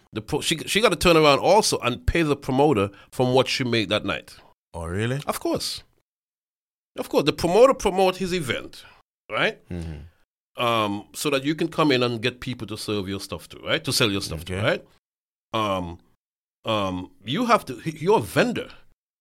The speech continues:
Speaker 1: You gotta pay a vendor fee.
Speaker 2: A vendor fee.
Speaker 1: So when you, you know, if you sell, I don't know how they do it, if you sell a hundred hookahs, then you get them a percentage off the hun-,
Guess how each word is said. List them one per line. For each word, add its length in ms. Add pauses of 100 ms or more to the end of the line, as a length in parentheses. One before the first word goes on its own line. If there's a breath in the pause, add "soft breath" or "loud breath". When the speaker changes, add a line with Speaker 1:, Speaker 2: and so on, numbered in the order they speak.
Speaker 1:
You 140
gotta 180
pay 140
a 40
vendor 340
fee. 240
Speaker 2:
A 40
vendor 260
fee. 340 (920)
Speaker 1:
So 200
when 220
you, 240
you 140
know, 120
if 160
you 80
sell, 440 (160)
I 80
don't 80
know 60
how 100
they 120
do 160
it, 80
if 80
you 40
sell 200
a 40
hundred 280
hookahs, 320
then 120
you 60
get 120
them 100
a 20
percentage 400
off 140
the 100
hun-, 180